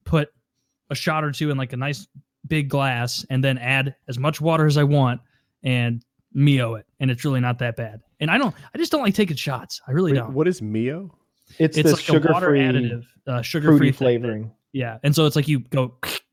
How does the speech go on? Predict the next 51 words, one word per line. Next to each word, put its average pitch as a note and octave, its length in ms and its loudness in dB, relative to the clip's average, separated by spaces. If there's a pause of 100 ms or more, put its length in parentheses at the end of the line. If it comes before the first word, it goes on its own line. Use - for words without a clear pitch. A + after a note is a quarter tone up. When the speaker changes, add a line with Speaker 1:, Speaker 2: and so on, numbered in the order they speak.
Speaker 2:
Like C3+ 120 2
Speaker 1:
and A#2+ 100 0
Speaker 2:
a B2 40 0
Speaker 1:
squirt D3+ 300 0
a - 20 0
little D#3 160 4
bit D#3 80 4
Speaker 2:
Crystal C#3+ 160 4
Speaker 1:
in, E3+ 60 2
Speaker 2:
Light C#3+ 140 0
Speaker 1:
and - 20 0
it'll D3+ 280 -8
Speaker 2:
almost. - 380 -20 (100)
Speaker 1:
Yeah, D#4+ 280 -2
Speaker 3:
But - 60 -20
Speaker 1:
Crystal E3 240 6
Speaker 3:
it's D3+ 120 4
a E3+ 60 6
Speaker 1:
Light. C#3 140 6
Speaker 3:
liquid E3+ 360 6
and C#3+ 160 2
it's B2 200 -8
super F3 640 6
duper C3 220 -2
concentrated. A#2 640 -2
Like, A2 160 -6
if C3+ 60 -2
you C3+ 100 4
have, A#2+ 200 4
like, A#2 120 -2
a, G#2+ 100 -2 (140)
a A#2+ 60 -4
standard, A#2+ 480 0
like, G#2+ 160 -4
glass G#2+ 380 -4
of G#2+ 120 -6
water, G#2 400 -2
like, G#2 360 -6 (720)
like, A#2 140 -2 (100)
three - 480 2
or C#3 60 6
four C3+ 280 2
drops A2 460 -2
is G#2+ 100 -10
plenty. G2 460 -12 (240)
Speaker 1:
Yeah. B2 240 -6
Speaker 3:
It's, A2 120 -12
Speaker 2:
Drops? A2 380 -8
Speaker 3:
it's A2+ 100 -10
very B2 200 0
Speaker 1:
It, A#2 40 -14